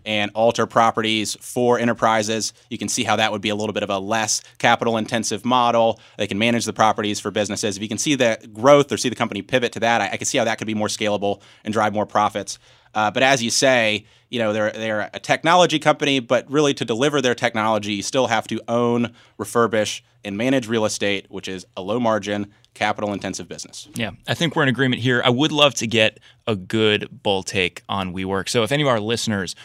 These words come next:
Speaker 2: are really into this business, they've done some homework, and they think they have a compelling bull thesis,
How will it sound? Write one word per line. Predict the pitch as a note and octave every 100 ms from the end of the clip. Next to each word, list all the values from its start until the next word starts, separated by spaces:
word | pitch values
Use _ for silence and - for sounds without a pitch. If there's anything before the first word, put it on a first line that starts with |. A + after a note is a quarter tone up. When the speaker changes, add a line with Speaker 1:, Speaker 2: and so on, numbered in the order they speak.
| - -
Speaker 2:
are | G#2
really | G2+ A#2 B2+ A#2+ A#2+
into | A2 G#2+
this | G#2
business, | - G#2 G#2 G2 - - - -
they've | G#2+
done | A2+ G#2
some | G#2+
homework, | G2 G#2+ G2+ G2 -
and | G#2+ G2 F#2+ F#2+
they | G#2
think | G#2 A2
they | G2
have | F#2+
a |
compelling | G2+ A2 G#2+ G2 F#2
bull | G2+ G2
thesis, | - G2+ G#2+